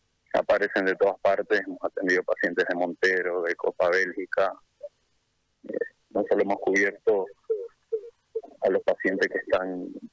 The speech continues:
en hemodiálisis en centros privados de Santa Cruz o de otras instituciones, sino que también de, de todas partes de, del departamento. Y vemos con, con un poco de preocupación este tema, ¿no?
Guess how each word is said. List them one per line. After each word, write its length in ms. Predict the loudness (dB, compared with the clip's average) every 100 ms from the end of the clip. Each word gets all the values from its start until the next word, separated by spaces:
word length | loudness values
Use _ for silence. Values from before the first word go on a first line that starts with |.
| _ _ _
en 160 | -2 0
hemodiálisis 580 | 0 0 2 0 -2 -4
en 180 | -4 0
centros 320 | 0 0 0
privados 480 | 0 2 4 4 0
de 160 | -4 -4
Santa 220 | -2 0
Cruz 280 | 2 2 2
o 120 | 2
de 80 | 2
otras 240 | 0 -4
instituciones, 720 | -4 -6 -6 -2 0 0 -2 -8 _ _ _ _ -20 -20 _ _ 0
sino 180 | 2 2
que 100 | 2
también 320 | 2 0 2
de, 120 | 2 2 0
de 340 | -6 2 2 0 _
todas 180 | 2 2
partes 300 | 2 0 0 0
de, 100 | -2 -6 _ -20 -20 -20 _ -2
del 100 | 0
departamento. 680 | 0 0 0 0 0 -2 -8 -10 _ _ _ _ _ -18 -18 _ -20 -20 -20 _ _ 0
Y 160 | 0
vemos 320 | 2 0 -2 0
con, 600 | 0 0 -4 -6 -6 -10 _ _ _ _ _ _ _ _ _
con 140 | -4
un 40 | 0
poco 240 | 2 2
de 80 | 0
preocupación 640 | -2 -2 -2 -2 0 0
este 220 | -2 -4 -2
tema, 260 | -2 -2
¿no? 200 | -2 -4